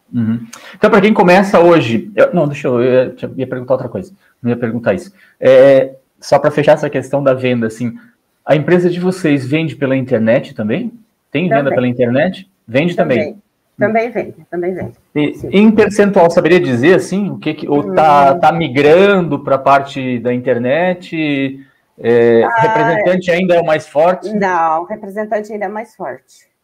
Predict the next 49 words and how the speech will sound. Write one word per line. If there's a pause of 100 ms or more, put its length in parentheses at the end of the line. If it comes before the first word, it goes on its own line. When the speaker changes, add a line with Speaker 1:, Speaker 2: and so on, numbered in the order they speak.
(120)
Speaker 2:
Ainda
Speaker 1:
Uhum.
Speaker 2:
é
mais
forte.
As
lojas
são
o
mais
forte
ainda,
né?
Da
pessoa
entrar
na
loja,
provar
a
tua
peça
e
comprar,
ainda
é
o
mais
forte. (340)
Speaker 1:
Uhum.
Speaker 2:
Ainda
tá (120)
sendo. (760)
Speaker 1:
Mas
vender
pela
internet
é
uma
realidade
também
já,
Speaker 2:
Uma
Speaker 1:
pra
vocês.
Speaker 2:
realidade
também,
exatamente.
Isso